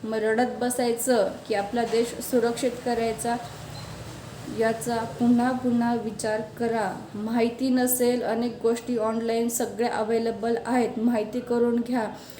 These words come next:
कोणी काहीही सांगितलं तरी त्याचे डोळे झाकून अजिबात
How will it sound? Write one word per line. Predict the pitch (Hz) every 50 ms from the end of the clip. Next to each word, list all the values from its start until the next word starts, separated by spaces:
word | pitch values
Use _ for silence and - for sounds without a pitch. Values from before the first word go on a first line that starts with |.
| - - -
कोणी | - 233 233 240 240 233 -
काहीही | - 226 214 220 240 233 254 240 240 262 269 277
सांगितलं | - 277 247 247 254 240 247 247 254 247 240 233 240
तरी | - 240 233 247
त्याचे | 240 - 233 233 247
डोळे | 220 208 220 220 233 233
झाकून | 233 226 247 233 214 - - - 240 240 226 -
अजिबात | - 202 196 196 - 220 208 196 220 226